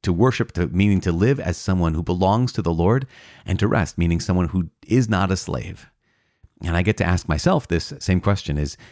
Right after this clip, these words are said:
do I live like that? Do I, do I live Sabbath? Do I live Sunday like this? Is it truly the Lord's day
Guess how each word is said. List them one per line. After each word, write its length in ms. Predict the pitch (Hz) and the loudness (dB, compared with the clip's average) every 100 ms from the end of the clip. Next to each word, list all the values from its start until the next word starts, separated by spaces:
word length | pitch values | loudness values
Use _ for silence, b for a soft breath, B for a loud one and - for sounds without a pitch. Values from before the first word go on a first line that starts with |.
| B | B
do 100 | 82 | 0
I 100 | 123 | 2
live 320 | 117 123 143 | 4 2 2
like 180 | 78 - | -2 -2
that? 280 | 71 69 - | -2 -2 0
Do 120 | 87 | 2
I, 220 | 110 113 | 2 2
do 200 | - 87 | -2 2
I 80 | 87 | 2
live 300 | 80 80 80 | 2 0 0
Sabbath? 400 | - 95 80 78 | 0 0 0 -2
Do 100 | 85 | 0
I 60 | 82 | 0
live 200 | 90 - | 0 -2
Sunday 360 | 80 76 78 | -2 0 0
like 320 | 76 78 - | 0 0 -2
this? 260 | - - - | -6 -8 -4
Is 380 | 69 - 85 80 | -4 -4 -6 -4
it 140 | - | -6
truly 320 | - 110 107 | -2 0 0
the 160 | 104 87 | 0 0
Lord's 340 | 78 80 78 | 2 2 0
day 300 | - 78 69 | -2 -2 -4